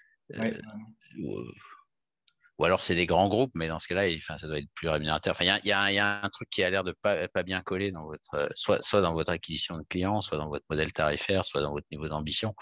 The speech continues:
Speaker 1: Euh, mais ouais,
Speaker 2: Ok.
Speaker 1: c'est le seul, c'est le seul point négatif que, que j'ai relevé.
Speaker 2: Ok.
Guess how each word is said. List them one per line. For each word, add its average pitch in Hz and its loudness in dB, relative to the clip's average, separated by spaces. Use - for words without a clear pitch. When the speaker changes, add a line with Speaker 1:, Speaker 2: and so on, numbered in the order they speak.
Speaker 1:
Euh, 71 0
mais - -6
ouais, - -4
Speaker 2:
Ok. 110 -16
Speaker 1:
c'est - -4
le 80 -6
seul, - 0
c'est - -2
le 78 4
seul 85 4
point 87 0
négatif 82 -2
que, 73 -6
que - -4
j'ai - 0
relevé. - -8
Speaker 2:
Ok. - -16